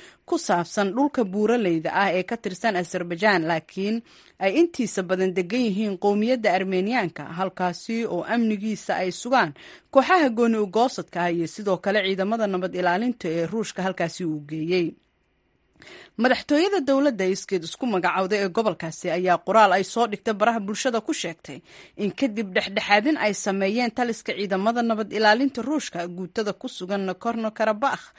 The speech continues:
lagu heshiiyey in la joojiyo colaadda laga bilaabo labaatanka Sebteembar. War-saxaafadeedka ayaa intaasi ku daray in ciidamada gooni u goosadka ahi gebi ahaanba la kala dirayo.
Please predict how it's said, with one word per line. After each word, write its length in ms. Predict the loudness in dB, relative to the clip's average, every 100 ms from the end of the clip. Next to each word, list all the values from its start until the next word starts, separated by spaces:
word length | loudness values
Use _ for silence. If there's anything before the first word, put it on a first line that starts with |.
| -20 -16 -2
lagu 180 | 4 6
heshiiyey 460 | 4 0 -2 0 -2 -2
in 120 | 0 0
la 80 |
joojiyo 500 | 0 0 -4 -2 -2 -2 -2
colaadda 460 | 6 8 6 2 -4
laga 240 | 0 2 2
bilaabo 380 | 2 2 4 4
labaatanka 520 | 4 2 0 -4 -8
Sebteembar. 640 | -8 -8 -4 -2 -2 -6 -14 _ _ -20 -20 -20 _ _ _
War-saxaafadeedka 800 | -2 0 6 6 6 2 2 2 2
ayaa 240 | 4 2
intaasi 380 | 2 0 0 -4
ku 80 | -2
daray 260 | 2 2 2
in 80 | -2
ciidamada 400 | -2 0 2 0
gooni 280 | 0 0 0
u 80 | 0
goosadka 520 | 0 0 -2 -12 -10
ahi 180 | -8 -6 -2
gebi 220 | -2 -2
ahaanba 580 | -4 -4 0 2 2 0
la 160 | -2 -4
kala 240 | -2 -2
dirayo. 380 | 0 -4 -4